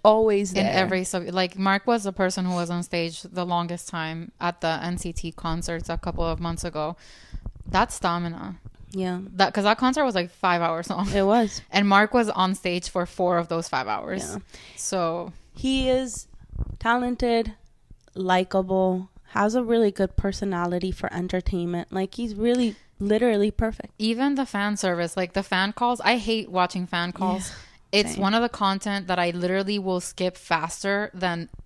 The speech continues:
Speaker 2: almost anything else that comes up on my feed. But
Speaker 1: Mm,
Speaker 2: for
Speaker 1: same.
Speaker 2: some reason, watching some Mark fan calls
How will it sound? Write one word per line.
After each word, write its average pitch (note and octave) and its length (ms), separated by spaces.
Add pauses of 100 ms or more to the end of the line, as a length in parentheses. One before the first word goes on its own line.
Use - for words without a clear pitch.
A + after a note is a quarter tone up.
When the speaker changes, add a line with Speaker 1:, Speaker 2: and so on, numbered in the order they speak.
(160)
Speaker 2:
almost F3 400
anything G3 360
else F#3 180
that F3 120
comes F3 200
up E3+ 80
on F3 100
my F3 140
feed. E3+ 380 (320)
But G3 200
Speaker 1:
Mm, F#3+ 40
Speaker 2:
for G3 100
Speaker 1:
same. G3 140
Speaker 2:
some A#3 220
reason, G#3 480
watching G#3 680
some G3 480
Mark F#3 360
fan F3+ 280
calls A3+ 420